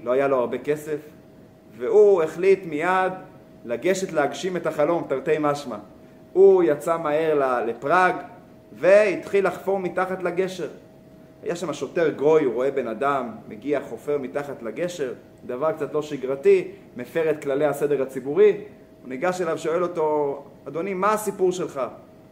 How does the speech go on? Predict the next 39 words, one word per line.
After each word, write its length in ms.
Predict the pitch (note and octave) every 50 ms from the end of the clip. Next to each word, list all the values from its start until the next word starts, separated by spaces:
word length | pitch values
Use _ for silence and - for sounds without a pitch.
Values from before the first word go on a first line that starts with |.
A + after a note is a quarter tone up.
| - -
"אני 100 | A2+ A#2+
אגיד 60 | C3
לך 100 | D3 C#3+
את 120 | C3+ -
האמת, 460 | C3 A#2 A#2 A#2+ D3+ E3 - - - - - - - - - - - - -
אני 80 | - A2
חלמתי 420 | - - A2+ C3+ D#3 D#3+ - C#3+
בלילה 540 | A2+ A#2+ A2+ A#2+ C#3+ D#3 D3 B2 A#2 G#2 G2 - - - - - - - - - - - - - - - - -
שיש 400 | - - B2 C3 E3 F#3 F#3 -
כאן 240 | - - F3+ F#3 F3+
מתחת 400 | D#3+ D#3 D3+ F3+ F#3 F3+ F3 E3
לגשר 380 | D3 D3 C#3+ E3 E3+ E3 - D3
בפראג, 460 | C3+ B2+ C3 B2+ C#3 E3 G3 G#3 F3 - - - - - - - -
יש 200 | B2+ E3+ F3 -
כאן 160 | - F3 E3+
אוצר." 380 | D#3+ D#3 - - D#3 D#3 C#3+ A#2+ - - - - - - - - - - - - - -
השוטר 400 | - - B2+ A#2 - F3 E3+ D#3+
הגוי 240 | D3 B2+ - E3 E3+ D3+
התפקע 440 | D#3 - - B2+ - D#3+ E3 D#3+
מצחוק. 440 | D#3 D3+ C#3 - - - D3 C#3 B2
הוא 80 | - - - - - - - - - - - - -
אומר, 100 | D3 D#3
"אתה 80 | D3+
יודע 160 | C3+ E3 E3
מה 140 | D#3+ E3 E3
אני 120 | D#3+ F3+ F3
חלמתי 360 | F3 F3+ F3 F3+ F3 F#3 F#3
בלילה? 460 | F3 F3+ F3+ F#3 F#3+ F#3+ F#3+ E3 A#2+ - - - - - - - - - - - -
אני 140 | - E3 F3+
חלמתי 480 | - E3 D3+ E3 F3+ F#3 F3 E3+ D3+
שיש 260 | C#3+ D3+ D3+ E3+ E3 F3
איזה 220 | D#3+ C#3+ C3 C3+
יהודי 420 | C3 C3 B2+ B2 B2 B2 D#3+ F3
שקוראים 340 | D#3 C#3+ B2 C#3 C#3+ D3+ D3+
לו 140 | D3+ C3+ C3
אייזק, 340 | D#3 E3 D#3 C3+ B2 B2 -
שהוא 160 | - C3 A#2
חי 160 | - D3+ D#3 C#3+
בוורשה, 600 | C3 A#2+ B2+ D#3 E3 D3 - - B2 A2 A#2 B2